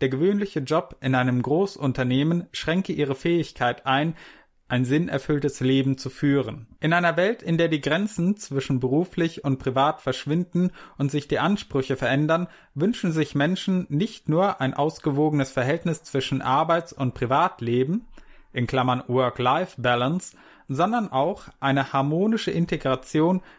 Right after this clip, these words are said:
des Arbeits in das Privatleben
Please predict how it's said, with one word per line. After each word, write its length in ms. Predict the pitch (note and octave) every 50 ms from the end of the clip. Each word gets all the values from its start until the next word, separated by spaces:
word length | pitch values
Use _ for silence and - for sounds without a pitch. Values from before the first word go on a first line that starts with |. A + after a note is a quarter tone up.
| _
des 280 | - B2+ C3 - - -
Arbeits 720 | D3+ E3 F3 - D3+ C3+ C3+ D3 D#3 F3 F3 - - - -
in 260 | E3+ F3+ G#3 G3 E3+
das 300 | C3 B2 A2+ - - -
Privatleben 1000 | - - - C3+ B2 B2 A#2 A2+ A2 G#2+ - - A#2 A2+ G#2+ G2+ G#2 G#2 A2 -